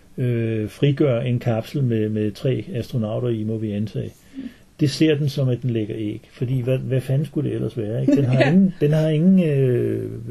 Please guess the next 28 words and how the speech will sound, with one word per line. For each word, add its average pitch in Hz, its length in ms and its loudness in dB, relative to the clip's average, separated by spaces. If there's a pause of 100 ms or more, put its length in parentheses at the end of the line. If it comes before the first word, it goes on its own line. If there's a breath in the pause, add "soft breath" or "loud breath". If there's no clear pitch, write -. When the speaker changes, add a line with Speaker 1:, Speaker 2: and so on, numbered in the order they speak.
Speaker 1:
den 151 140 -2
koralverden 147 680 0
har 120 140 0
ikke 131 160 0
nogen 143 220 2 (140)
idé 131 160 -2
om 123 140 -2
rumfart. 107 580 -4
Speaker 2:
Mm. - 880 -10
Speaker 1:
Øh, 113 380 4 (480 soft breath)
de 147 80 2
trækker, 151 460 0
som 151 200 2
de 135 100 0
siger, 151 240 2
og - 100 0
der 160 60 2
kommer 170 240 -2
vi 147 160 0
ned 151 200 0
i - 100 -4
den 143 120 0
der 143 180 2
med 135 160 0
korallernes, 131 840 -4
øh, 120 380 -2 (120)
arkitektur, 117 760 -2
ikke? 156 140 -4